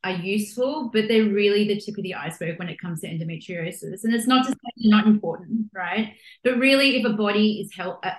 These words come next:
a body is healthy and resilient like it should be without stress, you should be able to have a balance of all foods <laughs> and not be affected by them. Um, but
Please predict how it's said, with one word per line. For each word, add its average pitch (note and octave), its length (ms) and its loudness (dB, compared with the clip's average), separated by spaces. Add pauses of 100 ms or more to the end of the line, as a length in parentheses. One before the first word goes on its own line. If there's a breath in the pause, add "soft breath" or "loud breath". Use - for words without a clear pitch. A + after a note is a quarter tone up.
(120)
a G3+ 260 2
body F3 440 -6
is E3 180 -8
healthy F#3 680 -4
and F3 200 -8
resilient F3+ 600 -4
like F3 140 -14
it - 100 -12
should F#3 220 -10
be E3 280 -2
without E3+ 280 -4
stress, F3 520 -6 (580 soft breath)
you G#3+ 120 -4
should B3+ 200 -4
be C#4+ 80 0
able B3+ 140 2
to A#3 60 2
have G3+ 160 -2
a D#3+ 40 -4
balance F#3 440 -2
of E3+ 120 -6
all G#3+ 260 0
foods - 420 -8 (120)
<laughs> G#3+ 100 -6
and G#3+ 160 8
not F#3+ 160 0
be - 60 -10
affected - 500 -20
by E3+ 720 -10
them. G3+ 240 4
Um, G#3 160 6
but C#4 260 2